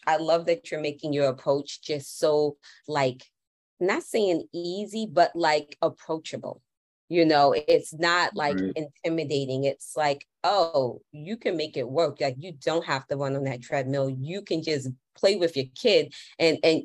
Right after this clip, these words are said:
Speaker 1: and, <laughs> and get your workout
Speaker 2: And I
Speaker 1: in."
Speaker 2: think, I think
Speaker 1: I
Speaker 2: people forget that. So that's, that's the working theory. Hey, if you're watching at home and you have a kid in between,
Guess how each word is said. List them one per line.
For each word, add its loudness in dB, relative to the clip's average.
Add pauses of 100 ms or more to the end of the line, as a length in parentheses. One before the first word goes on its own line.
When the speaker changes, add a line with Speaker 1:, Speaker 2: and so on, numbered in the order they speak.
Speaker 1:
and, 2
<laughs> 0
and 4
get 2
your 4
workout 4
Speaker 2:
And 2
I 0
Speaker 1:
in." 0
Speaker 2:
think, -4 (600)
I 4
think 6
Speaker 1:
I -2
Speaker 2:
people 0
forget -6
that. 0
So 0
that's, 4
that's 0
the 0
working 2
theory. 0
Hey, 2
if -6
you're -4
watching -4
at -4
home -2
and -4
you 0
have 0
a -2
kid 0
in 2
between, -4